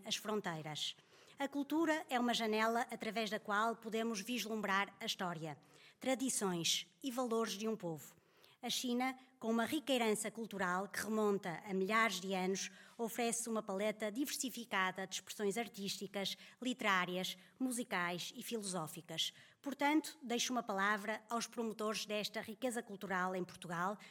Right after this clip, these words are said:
também aqui presentes, porque não só enriquecem o panorama cultural do país, mas também proporcionam oportunidades únicas para os cidadãos portugueses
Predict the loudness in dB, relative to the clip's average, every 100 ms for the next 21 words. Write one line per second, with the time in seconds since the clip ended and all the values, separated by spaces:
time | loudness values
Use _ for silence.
0 | -20 _ 0 4 4 4 0 -6 -6 -4
1 | -2 -2 -2 -6 -16 -10 -4 0 2 2
2 | 2 0 0 0 0 -2 -4 -6 -6 -2
3 | 0 2 2 0 -2 -8 -10 -6 -2 -2
4 | -4 -4 -2 0 -2 -6 -14 -20 _ 0
5 | 2 0 2 2 2 0 -4 -4 -4 0
6 | 2 2 2 -2 -6 -8 -6 -4 0 2
7 | 2 2 2 2 0 -4 -4 -6 -18 _
8 | 2 2 2 -2 -2 0 -2 -2 -6 -6
9 | -2 0 0 0